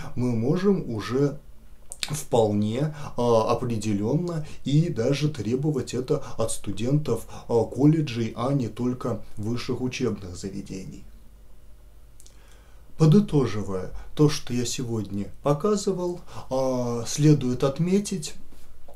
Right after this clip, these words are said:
что оркестровая ткань — это не просто звуковысотный текст, но текст, сопряжённый как с различными плотностями звука,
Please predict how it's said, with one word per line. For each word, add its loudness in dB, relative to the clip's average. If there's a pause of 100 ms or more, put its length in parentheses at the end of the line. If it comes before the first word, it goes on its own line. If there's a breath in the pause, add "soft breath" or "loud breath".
(160)
что -4 (1400 loud breath)
оркестровая 4
ткань — 0 (400 loud breath)
это 8
не 8
просто 0
звуковысотный -4
текст, -4 (260 loud breath)
но 8
текст, 6
сопряжённый 0
как 0
с -4 (260)
различными 6
плотностями 2
звука, 0